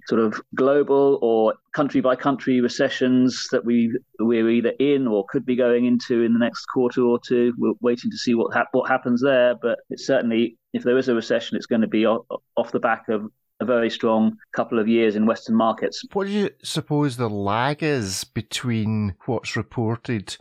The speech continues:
Speaker 2: and how the local economic conditions actually affect that? I mean, are we effectively seeing good news from a year ago or three months ago,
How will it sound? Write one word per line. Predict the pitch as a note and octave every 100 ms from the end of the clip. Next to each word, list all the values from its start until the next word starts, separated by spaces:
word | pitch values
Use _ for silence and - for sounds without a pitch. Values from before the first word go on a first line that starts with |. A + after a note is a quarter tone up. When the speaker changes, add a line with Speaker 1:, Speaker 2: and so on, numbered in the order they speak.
| -
Speaker 2:
and | G#2+ F#2+ F#2
how | A2 G2+ G2+ G#2 _ G2
the | F#2 G2 F#2 F#2 F2+ -
local | - - G2+ G#2 G#2 B2 - A#2+ -
economic | A2 - G#2+ G#2+ -
conditions | A2+ G#2+ A#2 G#2+ G#2
actually | G2+ - G#2+
affect | F#2 - A2 -
that? | B2 G#2+ - -
I | B2
mean, | A2+ G#2+
are |
we | G#2 A2
effectively | - B2+ A#2+ - A#2+
seeing | A2+ A#2 G#2+ G2+
good | - A2 F#2
news | G#2 G#2+ G#2+ G#2+ F#2+ - - -
from | A2+ G#2 G2+ G2 G2 F2 _ _
a | G#2+
year | E2 F#2+ A2 A2
ago | F#2+ G#2+
or | G2+ F#2+ F2+
three | - A#2 G#2
months | G#2 A2+ -
ago, | A#2 A#2 A2+ F#2+